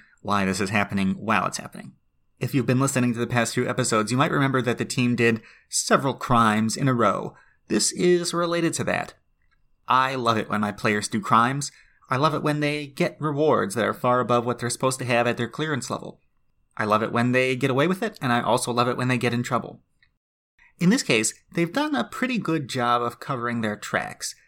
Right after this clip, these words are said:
They're not immediately gonna get busted for anything, but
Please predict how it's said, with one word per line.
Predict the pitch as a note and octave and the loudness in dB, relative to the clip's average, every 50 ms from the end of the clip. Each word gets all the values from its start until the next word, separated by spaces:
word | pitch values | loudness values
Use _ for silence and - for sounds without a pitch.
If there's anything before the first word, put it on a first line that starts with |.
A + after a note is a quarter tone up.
| _ _ _ | _ _ _
They're | C3+ C3 | -2 0
not | C#3+ D3 C#3 C3 | 2 2 2 2
immediately | C3+ C#3 C#3 D3 D3 C#3+ C3+ - A#2+ | 2 2 2 4 4 2 0 0 -2
gonna | A2 A#2+ A2+ A2+ | -2 0 0 0
get | A2+ A2 - - | 0 -2 -2 0
busted | A#2+ A#2 A#2 - A#2 G#2+ | 0 0 0 0 -2 -2
for | - A2 G#2+ | -2 -2 0
anything, | G#2+ A2 A2 A2 - G2+ - - - - - _ _ _ _ _ _ | 0 0 0 -2 -6 -10 -12 -12 -16 -18 -20 _ _ _ _ _ _
but | D#3+ D#3+ D#3+ D#3+ E3 D#3+ D#3 - | -4 -4 -2 -2 0 0 -2 -2